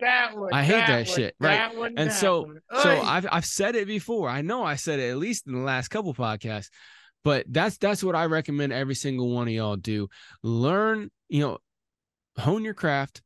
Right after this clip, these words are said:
Speaker 2: learn how to grow your craft on the business and marketing and promotional side in general, bare minimum, if not, like,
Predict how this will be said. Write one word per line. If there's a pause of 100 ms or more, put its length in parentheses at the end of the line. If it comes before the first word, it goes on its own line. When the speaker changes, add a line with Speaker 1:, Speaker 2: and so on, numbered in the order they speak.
(260)
Speaker 2:
learn
how
to
grow
your
craft (160)
on
the
business
and
marketing
and
promotional
side (280)
in
general,
bare
minimum,
if
not,
like,